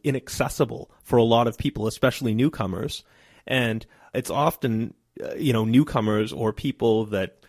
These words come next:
uh, don't speak a lot of English, particularly the Chinese community, the South Indian community,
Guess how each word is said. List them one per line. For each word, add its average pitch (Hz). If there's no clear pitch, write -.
uh, 95
don't 131
speak -
a 120
lot 98
of -
English, 98
particularly 104
the 95
Chinese 104
community, 104
the 95
South 107
Indian 104
community, 104